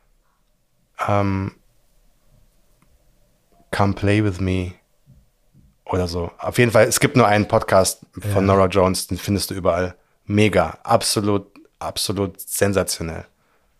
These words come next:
Speaker 2: Hm. Geil, Mann. Dankeschön. Werde ich mir,
Speaker 1: <laughs>
Speaker 2: werde ich mir als,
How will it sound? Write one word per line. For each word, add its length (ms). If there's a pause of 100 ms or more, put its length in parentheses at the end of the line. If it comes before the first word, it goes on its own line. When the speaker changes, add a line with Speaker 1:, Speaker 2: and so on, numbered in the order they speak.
(120)
Speaker 2:
Hm. 560 (1300)
Geil, 220
Mann. 300 (200)
Dankeschön. 440 (100)
Werde 160
ich 120
mir, 340
Speaker 1:
<laughs> 40
Speaker 2:
werde 160
ich 80
mir 160
als, 460